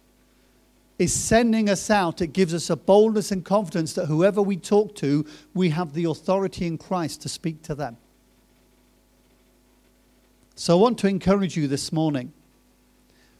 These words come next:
We are called. We're like Moses and Peter. We're not perfect. We make mistakes. We deny Jesus. But you know what?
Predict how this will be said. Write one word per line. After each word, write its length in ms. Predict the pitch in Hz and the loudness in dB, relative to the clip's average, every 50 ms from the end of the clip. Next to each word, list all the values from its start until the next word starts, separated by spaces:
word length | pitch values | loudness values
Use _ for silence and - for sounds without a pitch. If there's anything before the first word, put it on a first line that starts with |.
| _ _ - | _ _ -2
We 180 | 165 185 190 | 2 2 2
are 40 | 185 | 2
called. 680 | 190 - - 208 220 220 190 160 135 135 117 - - - _ _ _ _ _ _ _ _ _ _ _ _ _ - | 0 -2 2 4 6 6 6 4 2 -2 -4 -8 -12 -20 _ _ _ _ _ _ _ _ _ _ _ _ _ 0
We're 100 | 160 170 | 2 4
like 240 | 185 196 208 214 254 | 6 4 4 2 -2
Moses 480 | 185 175 190 202 208 175 165 180 156 | -2 2 2 2 2 2 0 -2 -2
and 160 | 180 175 160 - | -2 -4 -4 0
Peter. 460 | - 190 180 - - 185 147 - - _ _ _ _ _ _ _ _ _ _ _ _ _ _ _ _ _ _ _ _ _ - | 0 -2 0 0 -2 -2 -2 -2 -4 _ _ _ _ _ _ _ _ _ _ _ _ _ _ _ _ _ _ _ _ _ -6
We're 100 | 160 156 | -4 0
not 260 | 185 214 247 - - | 0 0 0 -2 0
perfect. 800 | - 208 208 202 185 - - 208 233 - - - - - - - _ _ _ _ _ _ _ _ - | 4 6 6 6 6 6 4 4 4 2 -2 -12 -14 -14 -14 -14 _ _ _ _ _ _ _ _ -2
We 120 | - 160 175 | 0 2 4
make 260 | 185 214 233 240 208 | 6 4 4 4 0
mistakes. 640 | 202 196 - - - 208 208 214 220 214 - - | -6 -6 -4 0 4 6 6 6 4 2 -6 -6
We 160 | 156 165 175 | -2 -2 -2
deny 400 | 143 180 170 170 190 202 220 226 | 0 2 4 4 4 4 4 2
Jesus. 840 | 214 - - 214 220 214 170 220 220 214 180 - - - - - - _ _ _ _ _ _ _ _ _ _ _ _ _ _ _ - | 0 2 2 4 4 4 4 4 4 4 4 2 -2 -2 -4 -6 -12 _ _ _ _ _ _ _ _ _ _ _ _ _ _ _ -4
But 100 | - 156 | -2 0
you 100 | 156 165 | 2 4
know 200 | 175 202 220 214 | 4 6 6 6
what? 320 | 196 185 196 190 202 - | 6 8 6 6 6 2